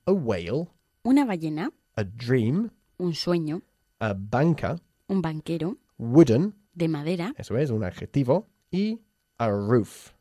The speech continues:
Speaker 2: Un tejado.
Speaker 1: Good. ¿Quién fue el primer hombre en pisar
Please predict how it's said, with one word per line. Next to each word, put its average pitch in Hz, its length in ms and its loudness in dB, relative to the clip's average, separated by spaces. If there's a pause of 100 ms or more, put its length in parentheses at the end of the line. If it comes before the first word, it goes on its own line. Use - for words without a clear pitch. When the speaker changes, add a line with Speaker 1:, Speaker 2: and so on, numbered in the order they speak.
(180)
Speaker 2:
Un 294 140 2
tejado. 143 440 -6 (240)
Speaker 1:
Good. 113 600 4 (400)
¿Quién 196 300 4
fue 180 320 0
el 101 160 -8
primer 139 380 0
hombre 127 400 0
en 101 280 -4
pisar 101 540 -8